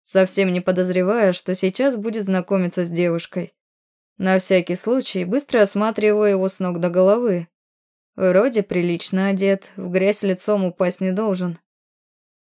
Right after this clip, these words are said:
Заезжаем на территорию двора, отмечаю краем глаза, что на кухне горит свет.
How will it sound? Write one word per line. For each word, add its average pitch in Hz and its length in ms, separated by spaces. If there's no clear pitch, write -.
Заезжаем 190 640
на 190 80
территорию 190 560
двора, 185 640
отмечаю 202 580
краем 190 320
глаза, 202 360
что 208 180
на 202 140
кухне 208 340
горит 208 300
свет. 175 480